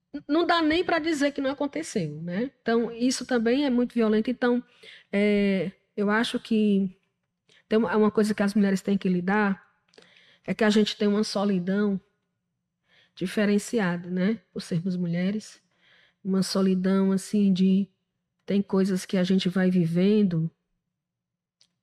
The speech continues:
que não dá pra ter companhia. Não dá pra ter companhia. Então,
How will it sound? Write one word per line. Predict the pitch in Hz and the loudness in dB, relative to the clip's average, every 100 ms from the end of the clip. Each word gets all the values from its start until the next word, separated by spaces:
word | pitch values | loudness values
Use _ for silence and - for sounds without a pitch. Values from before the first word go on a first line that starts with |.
| _ _ | _ _
que | 190 | 0
não | 190 185 | 2 2
dá | 180 | 0
pra | 180 | -2
ter | 185 | -4
companhia. | 180 180 185 190 165 143 143 - _ _ _ _ _ _ _ - - | -4 -4 -2 0 -2 -4 -10 -14 _ _ _ _ _ _ _ -20 -6
Não | 160 175 226 | 0 2 2
dá | 226 180 175 185 | 2 0 0 0
pra | 180 175 | -4 -6
ter | 180 | -6
companhia. | 170 180 190 180 156 147 151 _ _ - - - | -6 -6 -2 0 0 -2 -4 _ _ -20 -20 -4
Então, | 196 196 | 2 2